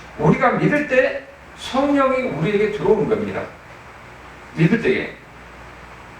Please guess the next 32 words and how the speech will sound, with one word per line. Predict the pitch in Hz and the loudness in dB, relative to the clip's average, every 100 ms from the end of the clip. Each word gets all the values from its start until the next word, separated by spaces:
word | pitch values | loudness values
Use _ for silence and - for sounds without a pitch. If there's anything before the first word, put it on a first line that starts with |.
| - - - | -20 -20 -16
성령이 | - - 269 302 311 294 285 285 | -6 2 4 6 8 6 4 -4
들어오는 | - 220 247 240 | -2 2 4 4
것을, | 214 185 180 185 147 | 4 2 -2 -4 -2
이것을 | 240 208 | 0 2
뭐라고 | 170 196 233 | 4 4 4
하냐? | - - - - - - | 2 -2 -4 -8 -16 -2
우리 | 190 240 | 0 2
심령에 | 285 294 285 226 | 0 0 2 2
들어온 | 180 190 190 | 4 4 4
것을 | 180 | -2
이건 | 156 170 | -2 -4
성령세라고 | 160 254 294 247 180 175 - | -2 -2 0 2 2 2 2
그러는데, | 175 226 220 - - - - - - | 0 0 2 0 -2 -8 -18 -20 -10
어, | - - - | -6 -4 0
거기에 | 175 269 | 0 0
대해서 | 233 220 190 | 0 0 2
우리가 | 156 - 135 - - - - - | 2 2 0 -6 -12 -18 -20 -14
다른 | - - 247 | 0 2 2
곳에서 | 277 220 233 | -2 -2 0
뭐라고 | - 226 170 | 2 0 0
이야기하는지 | 170 160 151 127 | -2 -4 -4 -4
로마서를 | - 233 240 220 202 190 185 196 | 2 4 4 4 4 4 0 0
봐야 | 214 131 | 0 0
돼요. | 104 | -2
로마서 | 139 196 196 202 190 - - | 0 2 2 2 2 -2 -2
팔 | 214 214 | 0 2
장 | 214 196 | 0 0
칠 | 233 - | -4 0
절, | 240 190 - | 2 2 0
구 | 151 | 0
절 | 180 196 | 2 2
보니까 | 123 113 - 156 | 0 -2 0 0